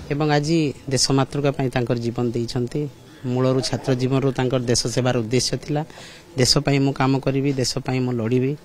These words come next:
ଏଇ, ଆ, ଆଶା ଭରସା ନେଇକି ସେ ଜଏନ୍ କରିଥିଲେ ଆର୍ମିରେ ଏବଂ ତାଙ୍କର ଜୀବନ ମଧ୍ୟ ସେ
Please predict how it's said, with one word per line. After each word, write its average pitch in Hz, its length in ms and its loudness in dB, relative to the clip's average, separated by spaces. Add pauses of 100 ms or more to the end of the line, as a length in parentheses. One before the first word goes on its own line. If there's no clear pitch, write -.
(220)
ଏଇ, 135 320 2 (520)
ଆ, 127 60 0 (220)
ଆଶା 110 300 0
ଭରସା 131 340 0
ନେଇକି 127 280 -2
ସେ 131 180 -2 (540)
ଜଏନ୍ 123 260 4
କରିଥିଲେ 123 460 0
ଆର୍ମିରେ 123 340 -2
ଏବଂ 143 340 -4
ତାଙ୍କର 143 360 -2 (380)
ଜୀବନ 180 260 2
ମଧ୍ୟ 175 280 4
ସେ 143 240 2